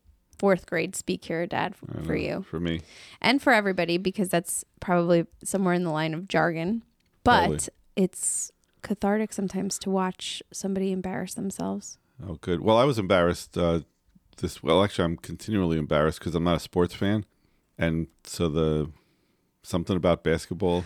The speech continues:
Speaker 2: <laughs>
Speaker 1: Oh, you're talking about, like, the N C double A tournament?
Speaker 2: I guess so.
Speaker 1: Well, I,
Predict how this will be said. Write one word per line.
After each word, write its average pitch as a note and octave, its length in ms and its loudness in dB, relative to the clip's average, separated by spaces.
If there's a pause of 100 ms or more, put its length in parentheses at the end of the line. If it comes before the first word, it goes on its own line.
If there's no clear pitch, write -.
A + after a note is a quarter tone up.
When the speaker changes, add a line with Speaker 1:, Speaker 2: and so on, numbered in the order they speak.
(140)
Speaker 2:
<laughs> - 160 -8
Speaker 1:
Oh, G3+ 180 6
you're G3+ 200 4
talking G#3 340 2
about, F#3+ 220 4
like, G3 140 0
the F#3+ 240 2
N G#3 200 2
C G#3+ 260 -2
double G3 380 4
A F3+ 180 4
tournament? G#3+ 580 -2 (200)
Speaker 2:
I F2+ 200 0
guess F#2+ 280 -2
so. G2 380 0 (360)
Speaker 1:
Well, G#3 340 4 (560)
I, A#3+ 300 4